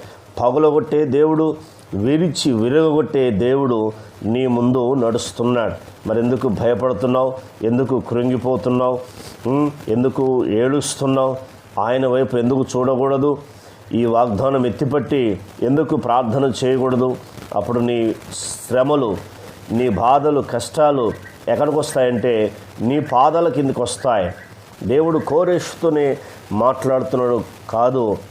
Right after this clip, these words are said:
ఈనాడు నీతో కూడా మాట్లాడుతున్నాడు. నీవే సమస్యలు ఉన్నావో నాకు తెలీదు, నీకు తెలుసు, దేవునికి తెలుసు. ఈ వాగ్దానాన్ని ఎత్తిపట్టి ప్రార్థన చేయమని సేవకుడిగా నేను కోరుతున్నాను.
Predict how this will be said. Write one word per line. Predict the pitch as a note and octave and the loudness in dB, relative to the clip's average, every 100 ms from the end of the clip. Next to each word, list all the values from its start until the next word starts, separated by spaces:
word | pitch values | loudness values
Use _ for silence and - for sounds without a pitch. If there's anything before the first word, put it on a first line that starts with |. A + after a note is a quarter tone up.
| - | -4
ఈనాడు | A#2+ B2 A#2 | -2 0 0
నీతో | A2+ C3+ D3 C#3 | 0 0 0 0
కూడా | C3 | 0
మాట్లాడుతున్నాడు. | B2 A#2 A2 A2+ G#2 A2+ G#2+ G#2 D#2+ - - G#2 | 0 -2 -2 -2 -2 -2 -2 -2 -4 -12 -10 -4
నీవే | A#2 B2 | 0 2
సమస్యలు | C3 C3 B2+ B2+ C#3 C3 | 0 0 -2 0 0 0
ఉన్నావో | B2+ C3 C3 C3+ C3 - - - - - | 2 2 2 0 -4 -12 -20 -20 -20 -8
నాకు | G#2+ B2+ A#2 | 2 2 2
తెలీదు, | F#2+ B2+ C#3+ C#3 G#2+ E2 - - - - - - - - - | 0 0 2 2 0 -2 -12 -20 -20 -20 -20 -20 -20 -16 -4
నీకు | A2+ C#3 B2 | 0 0 0
తెలుసు, | C#3+ C3+ B2 C3+ | 0 0 2 0
దేవునికి | G2+ B2 B2+ B2 A#2 | 2 2 2 2 0
తెలుసు. | G#2+ - G2+ F#2+ - - - - - | 0 -2 -2 -8 -12 -18 -20 -20 -4
ఈ | A2+ | 0
వాగ్దానాన్ని | A2+ C3+ C3 B2 C3+ B2+ | 4 4 4 0 2 2
ఎత్తిపట్టి | A#2+ D3+ C#3+ A#2 C#3 A#2+ G#2 - - - | 0 0 0 0 2 2 0 -4 -18 -8
ప్రార్థన | - G#2+ C3 A2 C3+ B2 - | -2 0 0 0 0 0 0
చేయమని | B2 A#2+ A#2+ A2 G#2 - - - - - | 0 0 0 0 -2 -8 -20 -20 -12 -2
సేవకుడిగా | A#2+ B2+ C3+ B2+ B2+ B2 A#2+ A#2 | 2 2 2 2 2 4 4 2
నేను | A2+ A2+ A#2+ | 0 0 0
కోరుతున్నాను. | C3 A2+ A#2+ A2+ B2 B2 G2+ | -2 -2 -2 0 0 0 -2